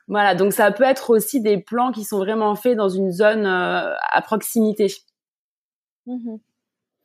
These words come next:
Speaker 1: Donc, je trouve
Speaker 2: Euh.
Speaker 1: qu'il y a quand même, c'est quelque chose qui part certes d'en haut, mais qui est aussi très, extrêmement, euh, géré s-, d'un point de vue, euh, hôtel, en interne.
Speaker 2: D'accord.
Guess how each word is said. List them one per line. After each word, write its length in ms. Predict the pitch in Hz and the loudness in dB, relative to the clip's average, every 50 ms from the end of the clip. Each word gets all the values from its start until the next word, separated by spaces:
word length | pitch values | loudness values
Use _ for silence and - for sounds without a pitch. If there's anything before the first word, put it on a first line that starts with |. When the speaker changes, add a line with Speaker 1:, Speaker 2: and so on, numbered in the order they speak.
| - - - - 170 - | -20 -20 -20 -12 -4 0
Speaker 1:
Donc, 400 | 180 170 220 233 233 226 - - - | 2 4 6 6 6 4 2 0 -2
je 140 | 175 202 196 | -2 0 2
trouve 160 | 190 269 277 | 2 2 4
Speaker 2:
Euh. 20 | 254 | 4
Speaker 1:
qu'il 160 | 294 247 220 | 4 6 6
y 20 | |
a 180 | 220 214 208 202 208 | 6 6 4 4 4
quand 100 | 254 247 | 4 2
même, 220 | 233 233 226 - - - - _ _ _ - | 4 2 0 -2 -6 -10 -20 _ _ _ -14
c'est 200 | - - - 208 | -12 -10 -6 0
quelque 180 | - 233 226 | 0 2 2
chose 160 | - 262 262 262 | 2 0 -2 -2
qui 160 | - 214 202 | -4 -6 0
part 280 | - 214 202 196 - - - | 2 2 2 2 -2 -8 -14
certes 360 | - - - 240 226 226 202 | -10 -4 -2 -2 0 0 0
d'en 160 | 185 202 185 | 0 2 4
haut, 260 | 196 208 233 269 330 - - - - - _ - | 4 4 4 2 0 -4 -10 -20 -20 -20 _ -6
mais 220 | 202 202 208 208 | 0 0 2 2
qui 240 | 196 208 - - 226 | 0 -2 -4 0 2
est 40 | 220 | 2
aussi 300 | 220 220 208 - - 269 | 2 2 0 -2 -4 -4
très, 960 | 247 - - 254 233 220 220 220 208 208 202 196 190 190 190 190 185 - - - - | -4 -2 0 0 0 2 2 0 0 0 0 0 0 0 0 -2 -2 -4 -6 -8 -4
extrêmement, 840 | - 185 196 - - - 233 208 214 214 214 214 214 220 214 208 190 | -4 -4 -4 -4 -4 -2 0 0 0 0 0 0 0 0 0 0 0
euh, 100 | 190 190 | 0 0
géré 600 | 190 165 160 202 214 214 202 233 240 262 311 - _ _ _ _ _ _ _ _ _ _ | 0 -2 0 2 2 4 4 4 2 2 0 -6 _ _ _ _ _ _ _ _ _ _
s-, 320 | - - - - - - - | -16 -12 -10 -8 -8 -8 -6
d'un 300 | 180 170 226 220 220 226 | -2 0 2 4 2 2
point 180 | 214 240 226 | 2 2 2
de 60 | 220 220 | 2 0
vue, 280 | 196 208 233 240 247 233 | -2 -2 -4 -2 0 2
euh, 120 | 202 202 - | 0 0 2
hôtel, 480 | - 196 220 214 - 220 196 190 - - _ _ - | 0 0 0 0 0 0 0 0 -2 -8 _ _ -10
en 200 | - - 208 214 | -4 -2 0 0
interne. 440 | 208 202 202 208 196 180 170 170 - _ _ _ _ _ _ _ _ _ _ _ _ _ _ _ - | 0 0 0 0 0 0 -2 -4 -8 _ _ _ _ _ _ _ _ _ _ _ _ _ _ _ -12
Speaker 2:
D'accord. 380 | 202 220 226 - 202 185 180 | -12 -12 -12 -12 -14 -14 -16